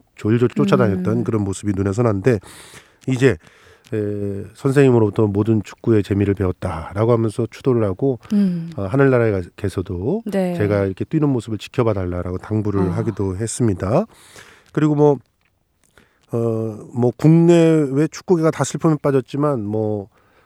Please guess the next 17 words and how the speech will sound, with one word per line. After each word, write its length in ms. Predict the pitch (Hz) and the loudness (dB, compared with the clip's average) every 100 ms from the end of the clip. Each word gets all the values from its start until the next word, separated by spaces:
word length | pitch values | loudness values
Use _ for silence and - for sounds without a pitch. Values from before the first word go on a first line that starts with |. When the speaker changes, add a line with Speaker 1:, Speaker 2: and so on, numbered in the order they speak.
| _ | _
Speaker 1:
그 220 | 110 101 101 | -4 -4 0
손흥민 440 | 185 190 180 156 | 4 4 6 4
선수도 420 | 135 113 110 110 | 2 -2 -4 -4
이제 140 | 101 101 | -2 0
Speaker 2:
네. 100 | 92 | 2
Speaker 1:
애도사를 320 | 120 123 113 | 2 2 0
보내드릴 380 | 107 104 101 101 | 0 -2 -2 -4
만큼 340 | 95 - 113 | -4 -4 -8
전 220 | - 123 | -2 0
세계 200 | 127 127 | 2 0
팬들의 840 | 120 - 156 139 123 - 107 107 101 | -2 -4 -4 0 0 0 0 -2 -4
Speaker 2:
음. 60 | - - _ _ _ | -10 -20 _ _ _
Speaker 1:
그 540 | - 104 98 92 87 - | -4 -2 -2 -4 -6 -2
애도가 680 | 113 120 107 87 92 139 151 | 0 0 -2 -4 -6 -4 -6
줄을 280 | - 110 117 | -4 -2 0
이었는데, 460 | 117 123 107 95 107 | 2 2 0 -4 -6
그만큼 480 | - 139 143 175 175 | 0 2 2 0 -4